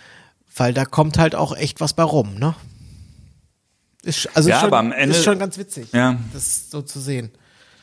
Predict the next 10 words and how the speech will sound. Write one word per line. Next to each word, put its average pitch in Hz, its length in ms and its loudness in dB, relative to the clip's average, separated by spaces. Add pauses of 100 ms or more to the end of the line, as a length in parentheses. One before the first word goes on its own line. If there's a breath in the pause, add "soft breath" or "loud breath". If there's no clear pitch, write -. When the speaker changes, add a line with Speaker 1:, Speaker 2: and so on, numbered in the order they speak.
(1600 loud breath)
Speaker 2:
Ja. - 320 -2 (1400 loud breath)
Aber, 151 400 0 (160)
ja. 92 300 0 (1700 loud breath)
V-, 139 280 0
vielleicht 131 360 0
ist - 160 -4
es 135 120 -6
dann 120 160 2
auch, 123 320 0
also 147 200 2